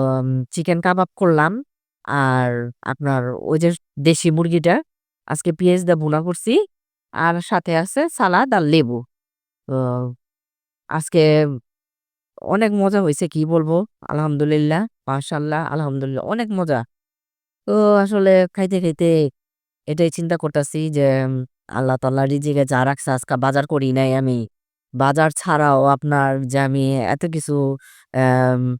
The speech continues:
আমার ফ্যামিলির মানুষের জন্য রান্না করতে পারছি, আলহামদুলিল্লাহ, শুকরিয়া। আল্লাহ, উম, বাজার ছাড়াও আমার অনেক কিছু রিজিকে রাখছে। তো কুসুমটা,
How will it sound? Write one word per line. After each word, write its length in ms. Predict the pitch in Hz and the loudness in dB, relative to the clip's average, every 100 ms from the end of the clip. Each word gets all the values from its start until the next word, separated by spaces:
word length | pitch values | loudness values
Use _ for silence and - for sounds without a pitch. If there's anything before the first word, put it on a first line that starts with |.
| - _ _ _ - | -10 _ _ _ -8
আমার 240 | 143 139 135 - _ _ _ _ _ _ - | -2 0 -2 -8 _ _ _ _ _ _ 0
ফ্যামিলির 380 | 180 160 156 151 | 4 4 4 4
মানুষের 360 | 151 147 156 | 2 0 -2
জন্য 160 | 143 147 | -2 0
রান্না 300 | 143 147 151 | 2 2 0
করতে 240 | 156 151 151 | -2 -2 -2
পারছি, 320 | 165 - 131 117 - _ _ _ _ - | -2 -4 -6 -6 -12 _ _ _ _ -4
আলহামদুলিল্লাহ, 600 | 151 143 135 127 127 127 | 0 2 2 0 0 -2
শুকরিয়া। 400 | - 147 147 113 | -4 -4 -2 0
আল্লাহ, 300 | 120 160 165 | 0 2 2
উম, 100 | 151 147 135 _ _ - | 0 -2 -6 _ _ -6
বাজার 280 | 139 156 170 | 0 0 0
ছাড়াও 360 | - 175 151 143 | -2 0 2 2
আমার 240 | 143 139 - | 2 0 0
অনেক 260 | 165 165 - | 0 0 -2
কিছু 180 | 156 147 | -4 -2
রিজিকে 340 | 151 156 156 | -2 0 2
রাখছে। 340 | 147 123 - 107 113 _ _ _ _ _ - | 0 -2 -4 -6 -6 _ _ _ _ _ -4
তো 40 | 139 143 139 135 135 - _ _ _ _ _ _ _ _ _ _ _ _ _ _ _ _ _ _ _ _ _ _ _ _ | 0 4 4 2 -2 -10 _ _ _ _ _ _ _ _ _ _ _ _ _ _ _ _ _ _ _ _ _ _ _ _
কুসুমটা, 480 | 214 190 190 180 | -4 2 2 2